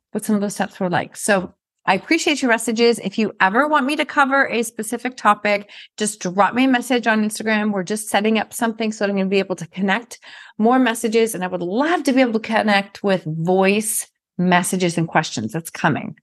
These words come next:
Stay with me. It's coming. Okay. So I was a science geek all through school. I loved math and science because they're logical. You do this, this happens. It made sense. Writing was <laughs> not my forte. Now, maybe that's because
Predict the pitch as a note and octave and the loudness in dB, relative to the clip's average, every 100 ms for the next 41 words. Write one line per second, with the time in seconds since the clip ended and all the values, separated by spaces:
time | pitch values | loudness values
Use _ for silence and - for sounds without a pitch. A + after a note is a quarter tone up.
0 | - - F#3 D#3+ D3+ A#2 - - C3 - | -14 -2 2 2 0 -6 -6 -4 -4 -6
1 | - _ _ _ _ _ - G3+ G#3+ - | -14 _ _ _ _ _ -6 -2 -2 -4
2 | - _ _ _ _ _ _ _ _ - | -18 _ _ _ _ _ _ _ _ -6
3 | A3+ A3+ C4+ C#4+ C4+ A3+ B3 B3+ - G3 | 2 2 2 0 0 2 2 0 -2 -2
4 | - F#3+ G#3+ A#3 A3 - A#3 G#3 C#3 - | 0 -2 0 -2 -4 -4 -2 -2 -4 -2
5 | G#3+ A3 A3 A3 A3 G3+ - A3 - A3 | 0 2 2 2 0 0 -2 -4 0 0
6 | A3 E3+ - - A3 - F4 C#4 B3 A#3 | 0 -4 -8 -10 -10 0 0 2 4 4
7 | G#3+ C4 C#4 C4+ E3+ E3+ G3 G#3+ F#3+ G#3 | 4 4 0 0 -2 0 0 0 0 0
8 | - A3 G#3+ G#3 G#3 D#3 C3 E3+ E3+ F3+ | -2 -6 -2 -2 -2 -2 -4 -2 0 0
9 | F3 G3 D#3+ - - - - - - - | 0 -2 -4 -6 -12 -12 -20 -20 -20 -14
10 | - F3+ G3 A#3+ D#4 F4+ _ _ _ _ | -2 2 2 2 0 -2 _ _ _ _
11 | G#3 F#3+ F#3+ G#3 A#3+ C#4+ D#4+ G4+ - - | -4 -2 2 4 4 4 2 0 -2 0
12 | F4+ G#4 G#4+ C4 C4 A#3 D#3 A2+ _ _ | 2 2 0 0 2 0 -2 -4 _ _
13 | _ - G#3 G#3+ A#3+ A#3+ A3 - A3 G#3+ | _ -4 2 2 4 2 0 -4 -6 -2
14 | G3+ G3 F3 | 0 0 -4